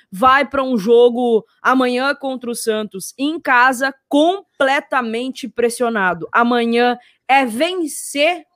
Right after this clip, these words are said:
ou vencer. E aí eu já vou colocar aqui, já pra gente já iniciar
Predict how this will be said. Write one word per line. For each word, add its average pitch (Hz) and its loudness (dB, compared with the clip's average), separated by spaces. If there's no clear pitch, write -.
ou 311 6
vencer. 277 0
E 269 -2
aí 285 2
eu 370 0
já 330 2
vou 294 -4
colocar 262 0
aqui, 226 -6
já 196 -4
pra 208 -4
gente 226 -6
já 240 2
iniciar 247 0